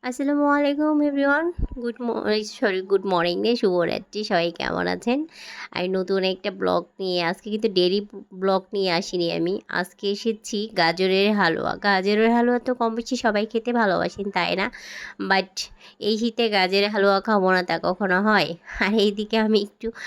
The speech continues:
মাছ বের করলাম, তো সেটাও মানে একটু ইয়া হয়ে গেছে, মানে আমি আগামীকালকের জন্য তো কিছু মাছ রেখে দিব ধুয়ে, এর জন্য একটু বের করে রেখেছি। আর এদিকে আমি গাজরটা কিন্তু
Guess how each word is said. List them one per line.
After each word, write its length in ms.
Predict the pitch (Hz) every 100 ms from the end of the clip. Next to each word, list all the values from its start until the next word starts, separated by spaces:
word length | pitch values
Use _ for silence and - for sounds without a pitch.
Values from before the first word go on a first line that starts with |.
| - -
মাছ 260 | 190 190 190
বের 180 | 202
করলাম, 320 | 202 208 202 202
তো 180 | 226
সেটাও 360 | 202 202 190 185
মানে 200 | 175 170
একটু 260 | 170 - 175 170 - -
ইয়া 240 | 180 175
হয়ে 180 | 196 165
গেছে, 320 | 165 - 269 254
মানে 340 | 185 160 160
আমি 300 | 156 170 170
আগামীকালকের 640 | 170 180 185 185 190 196
জন্য 220 | 196 196
তো 300 | 190 196 190 190
কিছু 220 | 196 220
মাছ 260 | 190 180 190 - - - - -
রেখে 220 | 196 247
দিব 320 | 202 190 214
ধুয়ে, 400 | 214 214 190 208
এর 80 | 185
জন্য 160 | 190 190
একটু 140 | 190
বের 160 | 185 180
করে 120 | 175
রেখেছি। 480 | 175 220 202 262 269 -
আর 140 | -
এদিকে 260 | 196 220 247
আমি 120 | 240
গাজরটা 440 | 214 214 196 208 220
কিন্তু 220 | 233